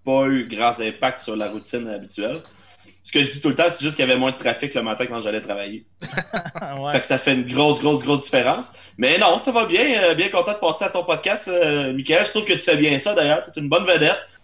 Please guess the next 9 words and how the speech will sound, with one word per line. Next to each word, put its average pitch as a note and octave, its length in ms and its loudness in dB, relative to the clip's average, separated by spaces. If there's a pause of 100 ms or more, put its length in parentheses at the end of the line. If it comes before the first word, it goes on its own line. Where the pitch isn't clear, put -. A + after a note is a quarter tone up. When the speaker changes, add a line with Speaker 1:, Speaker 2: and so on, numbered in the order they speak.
(220)
Speaker 1:
Euh, B2+ 500 6
t'animes D#3 360 0
bien. E3 380 2 (180)
On C3+ 60 -8
va C#3+ 120 2
te E3+ 80 -12
mettre F#3+ 180 4
en F3 80 8
valeur. D#3+ 460 6